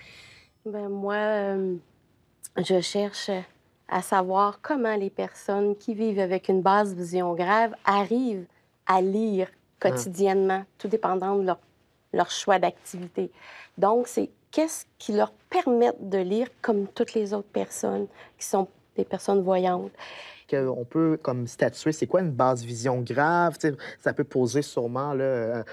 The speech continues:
Speaker 2: un peu de confusion.
Speaker 1: Oui, exactement. Euh, la basse vision grave, c'est que les personnes ont un résidu visuel de moins de dix pour cent.
Speaker 2: OK.
Speaker 1: Ce qui fait le, le, le...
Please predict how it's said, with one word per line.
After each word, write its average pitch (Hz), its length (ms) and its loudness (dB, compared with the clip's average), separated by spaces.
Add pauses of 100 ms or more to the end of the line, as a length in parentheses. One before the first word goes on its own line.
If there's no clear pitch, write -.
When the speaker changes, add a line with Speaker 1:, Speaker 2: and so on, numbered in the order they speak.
(160)
Speaker 2:
un 120 80 -2
peu 139 140 -4
de - 40 -16
confusion. 123 600 -4 (440)
Speaker 1:
Oui, 208 520 -2
exactement. 185 720 -4 (400)
Euh, 185 400 4
la 190 160 4
basse 247 320 0
vision 202 400 -2
grave, 196 420 -2
c'est - 240 -6
que 202 120 -6 (460)
les 196 200 0
personnes 247 560 2
ont 202 180 2
un - 20 -2
résidu 190 360 -6
visuel 196 500 0
de 180 140 2
moins 190 420 4
de 180 140 2
dix 175 400 -4
pour 175 220 -4
cent. - 200 -4 (100)
Speaker 2:
OK. 131 220 4 (640)
Speaker 1:
Ce - 160 -16
qui 247 160 0
fait 262 300 0
le, 220 240 0
le, 185 460 0
le... - 520 -4